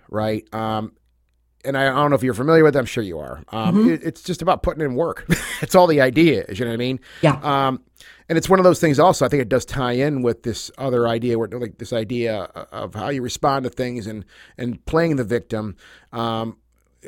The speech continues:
Speaker 1: a lot of people, that's what we refer to it as, is this idea of being voluntarily uncomfortable. And yeah, kinda sucks. <laughs> Not that much fun a,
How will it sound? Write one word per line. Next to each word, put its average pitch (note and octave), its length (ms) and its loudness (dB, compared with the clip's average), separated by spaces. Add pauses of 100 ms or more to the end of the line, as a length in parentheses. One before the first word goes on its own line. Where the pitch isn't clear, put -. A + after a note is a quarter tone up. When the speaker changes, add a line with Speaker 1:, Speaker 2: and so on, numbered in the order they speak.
(140)
Speaker 1:
a B2 80 -8
lot D3 240 6
of D3 120 4
people, C3+ 580 0
that's C3 320 -2
what B2 120 -6
we B2+ 120 0
refer D3 400 0
to A#2+ 280 -4
it G#2 100 -4
as, G2+ 540 -6
is C3+ 300 -4
this A#2+ 200 -6
idea A2 520 -2
of G2+ 120 -10
being A2 240 -6
voluntarily A2 760 -6
uncomfortable. G2 720 -6 (340)
And F#3+ 340 0
yeah, B3 340 2 (380)
kinda F3 200 -2
sucks. - 520 -2 (160)
<laughs> - 420 -4
Not E3 220 4
that E3+ 140 4
much F3+ 200 2
fun F#3+ 260 2
a, B2 220 -2